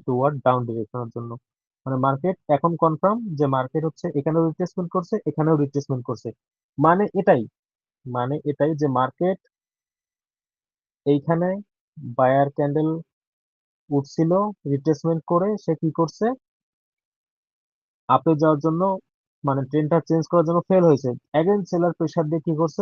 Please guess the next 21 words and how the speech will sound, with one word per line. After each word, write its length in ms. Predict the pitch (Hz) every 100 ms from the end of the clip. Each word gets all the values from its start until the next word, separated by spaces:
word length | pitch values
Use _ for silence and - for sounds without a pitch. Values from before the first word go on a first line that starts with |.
| 196
তার 140 | 151 151
হচ্ছে 220 | 139 - 190 - _ _ _ _ _ _ _ _ _ _ _ _ _ _ _ _ _ _ _ _ _ _ -
রিট্রেসমেন্ট 500 | 143 139 165 - 180 175
কমপ্লিট 280 | 165 175 170 185
করছে 240 | 165 214 208
বায়ার 160 | 147 147
ক্যান্ডেল 260 | 170 165 170
দ্বারা, 140 | 170 190 175
বা 60 | 151 - - 135
যেটাই 240 | 139 - 180
হোক 100 | 165
রিট্রেসমেন্ট 380 | 143 165 - 175 170
কমপ্লিট 260 | 160 170 -
করছে 200 | 175 - 180
এবং 100 | 151 151
হচ্ছে 160 | 147 170
সেলার 220 | 156 151 156
সাইডের 220 | 160 156 147
জন্য 120 | 160 156
কন্টিনিউশন 400 | 139 147 143 151
দিয়েছে 200 | 147 143